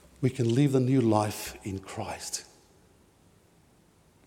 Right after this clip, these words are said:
What about us here today? What about the Church of Christ today? Look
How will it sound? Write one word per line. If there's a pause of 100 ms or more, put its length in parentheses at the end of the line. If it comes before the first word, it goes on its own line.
What
about
us
here
today? (1200)
What
about
the
Church
of
Christ (200)
today? (4000)
Look